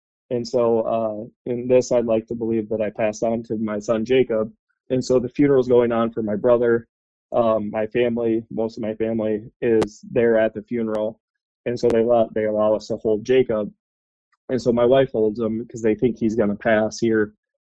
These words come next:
in, like, an hour. And so she's holding him, but he just keeps fighting and he keeps living. So they still have the oxygen on him, but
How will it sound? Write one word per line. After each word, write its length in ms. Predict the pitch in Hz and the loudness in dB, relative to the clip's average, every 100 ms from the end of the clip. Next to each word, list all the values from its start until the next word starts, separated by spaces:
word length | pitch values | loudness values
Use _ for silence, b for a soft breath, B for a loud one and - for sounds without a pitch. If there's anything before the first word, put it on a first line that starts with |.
| - | -2
in, 180 | 117 | 0
like, 240 | 110 107 104 | 2 0 -2
an 100 | 107 | -2
hour. 540 | 110 110 98 101 104 _ _ _ - | 2 2 2 -2 -8 _ _ _ -16
And 80 | 113 | -4
so 120 | 123 | -2
she's 300 | 113 135 123 | 0 0 2
holding 380 | 120 110 110 107 | 2 2 0 0
him, 140 | 107 | -2
but 200 | 107 104 | 0 -2
he 200 | - 113 | 0 -2
just 240 | 110 98 - | -2 -4 -4
keeps 240 | 110 104 | -4 -2
fighting 440 | - 143 120 92 101 - | 2 4 2 -4 -14 -12
and 100 | 120 | -6
he 100 | 107 | -6
keeps 260 | 104 113 - | -4 -4 2
living. 260 | 123 113 | 2 2
So 120 | 107 117 | -2 0
they 120 | 117 | 0
still 240 | - 135 | 4 4
have 140 | 127 120 | 4 2
the 100 | 113 | 2
oxygen 520 | 107 - 123 113 110 | 2 -2 -6 -6 -4
on 180 | 101 107 | -4 -4
him, 120 | 110 | -2
but 180 | 104 | -2